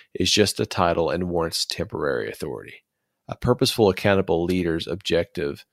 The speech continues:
is to strengthen the position they hold by reinforcing the reputation and leaving the organization better than how they found it.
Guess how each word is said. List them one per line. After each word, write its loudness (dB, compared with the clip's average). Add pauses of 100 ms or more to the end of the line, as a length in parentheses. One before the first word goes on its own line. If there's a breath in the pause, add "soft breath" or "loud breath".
(300 soft breath)
is -2
to -2
strengthen 2
the -2
position 0
they 2
hold 0
by 2
reinforcing 0 (300 soft breath)
the -2
reputation 2 (260 loud breath)
and -4
leaving 4
the 4
organization 2
better 6
than 0
how 0
they -2
found -10
it. -16